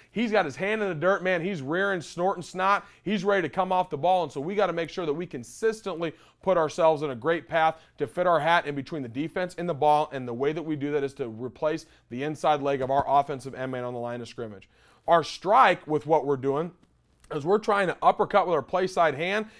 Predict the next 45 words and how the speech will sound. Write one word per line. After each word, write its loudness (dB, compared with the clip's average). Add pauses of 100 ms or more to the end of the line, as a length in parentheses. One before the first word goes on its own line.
(100)
and -4
we're 0
gonna -2
try 2
to 2
put -4
our 2
shoulder 0 (240)
underneath -2
the -6
chin -4
of -4
the -2
defense. -6 (240)
As -2
simple 0
as 0
this -4
sounds, 0 (220)
this 6
is -8
hard 4
to 0
teach. -4 (380)
Kids 6
don't 2
really 6
believe 2
how 4
easy -2
and -4
how -2
much -4
power 4
they 4
have 4 (220)
when 0
they 2
can -2
uppercut 2
somebody 2
up 2
under 0
their 2
jaw. 2